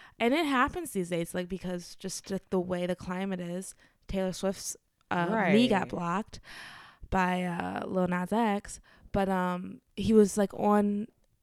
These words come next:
Speaker 1: like, Instagram and things being like, "I love you guys, like, so much. Uh, just, like, can you please, like, stream, please stream, um, please stream my song. Like, please, I just really wanted to go number one.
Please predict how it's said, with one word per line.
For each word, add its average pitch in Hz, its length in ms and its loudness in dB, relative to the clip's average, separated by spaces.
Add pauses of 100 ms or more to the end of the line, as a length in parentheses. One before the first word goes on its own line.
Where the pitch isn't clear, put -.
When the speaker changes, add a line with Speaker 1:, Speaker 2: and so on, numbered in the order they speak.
Speaker 1:
like, 190 260 -4
Instagram 202 520 0
and 180 160 -2
things 175 380 -4 (580)
being 202 240 6
like, 190 220 -2 (680)
"I 202 60 -2
love 208 240 4
you 202 100 -2
guys, 190 540 0
like, 190 380 -2
so 208 320 6
much. 196 440 2 (100)
Uh, 180 440 2 (100)
just, - 180 0
like, 190 120 0
can 202 160 -2
you 185 100 4
please, - 400 0
like, 175 160 -2
stream, - 420 0
please 214 380 0
stream, 196 640 2 (500)
um, 180 640 2 (960)
please 226 220 2
stream 208 240 0
my 202 120 2
song. 185 540 2
Like, 180 220 -6
please, 196 220 -2
I 190 60 0
just 175 160 -4
really 190 160 2
wanted 190 240 0
to - 60 -4
go 190 100 0
number 185 240 0
one. 180 300 0